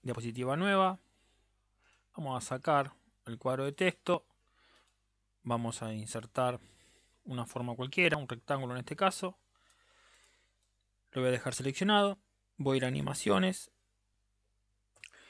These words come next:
Una vez en animaciones, vamos a ver que debajo hay la opción de trayectorias, que son trayectorias, en este caso fijas. Vamos a poner el bucle.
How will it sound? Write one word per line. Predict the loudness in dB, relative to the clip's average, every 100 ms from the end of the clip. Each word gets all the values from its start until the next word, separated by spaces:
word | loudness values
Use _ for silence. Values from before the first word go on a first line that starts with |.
| -20 -20 _ 0
Una | 4 6
vez | 6 2 0
en | 2
animaciones, | 4 2 2 4 4 4 2 -4 -12 _ _
vamos | -2 -2 0
a | 0
ver | 0
que | 0 -2
debajo | 2 2 2 0 -4 -4 _ _ 0
hay | 2 2 -2 _ _ _ _ _ _ _ _ -20 -20 _
la | 2 2
opción | 2 0 0
de | 2 2 0 _
trayectorias, | -4 -2 -2 -2 4 6 4 -2
que | -8 -6
son | -6
trayectorias, | -4 -6 -2 -2 -2 -6 -16 -20 -20 -20
en | -8 -8
este | -6 -6
caso | -6
fijas. | 0 2 2 0
Vamos | 0 -4
a | -4
poner | -2 0
el |
bucle. | 2 0 2 -2